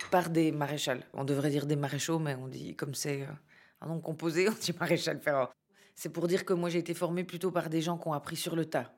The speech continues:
qui ont plus une expérience de vie, euh, moi, je trouve un peu plus, euh, un peu plus concrète du travail, et cetera, et dans le, dans laquelle je me retrouve aussi, quoi.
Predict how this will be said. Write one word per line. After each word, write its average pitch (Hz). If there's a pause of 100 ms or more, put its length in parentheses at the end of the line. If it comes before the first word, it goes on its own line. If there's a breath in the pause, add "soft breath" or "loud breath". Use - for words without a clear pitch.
qui -
ont 156
plus 185
une 165
expérience 160
de 160
vie, 160
euh, 143 (480 loud breath)
moi, 139
je -
trouve 151
un 147
peu 143
plus, 143
euh, 131
un 151
peu 160
plus 160
concrète 180
du 160
travail, 151
et 139
cetera, 151 (500 loud breath)
et 151
dans 165
le, 151 (140)
dans 156
laquelle 147
je 165
me 165
retrouve 175
aussi, 170
quoi. -